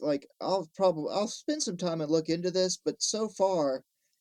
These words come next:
it's not looking good from th-, the scholarly consensus that the monotheism of, uh, Judaism,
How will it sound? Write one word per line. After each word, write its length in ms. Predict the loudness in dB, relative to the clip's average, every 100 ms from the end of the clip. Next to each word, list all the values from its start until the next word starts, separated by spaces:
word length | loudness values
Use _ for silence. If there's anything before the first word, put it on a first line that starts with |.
| _ _ _ _ _
it's 260 | -2 -2 -2
not 320 | 0 0 0
looking 380 | -2 0 -2 0
good 240 | 4 4 4
from 300 | 0 -2 -4 _ -12
th-, 160 | -10 -10 -16 _ _ _
the 100 | -2
scholarly 520 | -2 2 4 6 4 0
consensus 800 | -4 -2 -2 0 -2 -2 -2 0
that 320 | 2 2 -2 _ _ _ _
the 80 | 0
monotheism 920 | 2 2 0 2 2 4 0 -2 -2 2
of, 260 | 4 2 -2
uh, 200 | -4 -4 -8 _
Judaism, 840 | 0 4 4 4 2 0 -6 -8